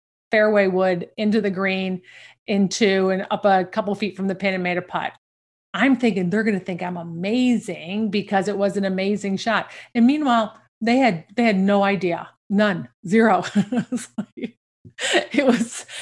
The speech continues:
it was such an awkward moment. It was so anticlimactic. But so our opinion or what we're worried about, what other pe-, pe-, or what we think other people are going to think is often a reflection of ourself.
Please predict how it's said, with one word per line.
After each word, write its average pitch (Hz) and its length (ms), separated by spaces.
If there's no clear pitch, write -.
it 254 80
was 247 180
such 330 220
an 247 80
awkward 226 400
moment. 208 340
It 202 40
was 208 180
so 226 160
anticlimactic. 190 1040
But 190 340
so 220 220
our 226 200
opinion 220 640
or 185 100
what 262 200
we're 220 140
worried 208 300
about, 202 240
what 190 120
other 180 220
pe-, - 340
pe-, 233 220
or 190 100
what 220 200
we 214 100
think 302 600
other 202 200
people 202 300
are 190 100
going 190 260
to 180 80
think 202 340
is 196 240
often 202 360
a 247 80
reflection 190 560
of 185 100
ourself. 208 560